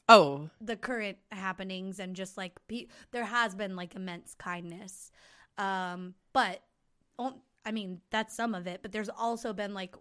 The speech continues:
Speaker 2: really horrible people that are, like, you know, as a result of this pandemic, not even of the sickness, just, like, the con-, like, the consequences of having, being in a pandemic and having to wear a mask and all that stuff. Like, we've seen some, like,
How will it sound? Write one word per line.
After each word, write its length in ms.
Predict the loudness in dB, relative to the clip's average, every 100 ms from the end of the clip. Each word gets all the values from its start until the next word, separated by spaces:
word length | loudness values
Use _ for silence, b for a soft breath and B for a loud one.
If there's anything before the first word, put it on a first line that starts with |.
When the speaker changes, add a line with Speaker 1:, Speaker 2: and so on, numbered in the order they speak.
| -6
Speaker 2:
really 280 | -4 -2 -6
horrible 440 | -4 -4 -4 -8
people 520 | -8 -10 -6 -6 -4
that 240 | -4 -4 -4
are, 200 | -6 -10 _
like, 200 | -8 -8 -12 _ _ _ _
you 100 | -8
know, 240 | -8 -8 -8
as 160 | -8 -8
a 40 |
result 380 | -8 -6 -6 -6
of 140 | -10
this 160 | -10 -12
pandemic, 760 | -12 -10 -8 -6 -8 -10 -14 B B B
not 180 | 2 4
even 220 | 2 -2
of 140 | -4 -4
the 100 | -8
sickness, 560 | -8 -10 -6 -4 -4
just, 260 | -6 -10 -6
like, 220 | -6 -8 -10
the 120 | -12
con-, 300 | -12 -10 -10 -10 -6
like, 240 | -6 -6
the 460 | -8 -6 -6 -8 -12 b b b b
consequences 920 | -6 -4 -4 -4 -4 -4 -2 -4 -2
of 280 | -2 -2 -4 -8
having, 520 | -4 -2 -2 -4 -6 -8
being 340 | -6 -4 -4
in 80 | -4
a 60 | -4
pandemic 560 | -4 -2 -2 -2 -4 -4
and 80 | -6
having 280 | -6 -6
to 40 | -4
wear 140 | -2
a 40 | 2
mask 400 | 4 4 0 -6
and 100 | -2
all 100 | 0
that 180 | 0
stuff. 160 | -4 -8
Like, 140 | -8 -6
we've 200 | -8 -8
seen 320 | -10 -8 -8
some, 180 | -8 -8
like, 240 | -8 -10